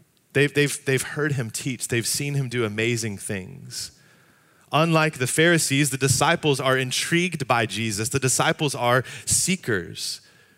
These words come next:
but they still don't fully get who Jesus is. The reality is they're in danger of the same blindness of the Pharisees. They're in danger of missing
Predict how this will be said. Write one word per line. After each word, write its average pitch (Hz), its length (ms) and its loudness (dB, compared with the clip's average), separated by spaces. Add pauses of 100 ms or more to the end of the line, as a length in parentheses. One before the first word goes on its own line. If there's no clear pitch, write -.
(120)
but 127 140 -8
they 135 100 -4
still 156 540 4
don't 139 260 -4
fully 123 320 -2
get 113 200 -2
who 110 160 -6
Jesus 90 500 -6
is. 85 600 -10 (1000)
The - 80 -12
reality 131 400 4
is 147 220 6
they're 143 140 4
in 135 180 2
danger 123 440 -2
of 110 120 -6
the 110 80 -6
same 127 540 -2 (340)
blindness 113 640 2
of 95 120 -10
the 101 80 -8
Pharisees. 104 680 0
They're 113 120 -2
in 104 200 -6
danger 107 540 -4
of 92 200 -10
missing 101 600 -6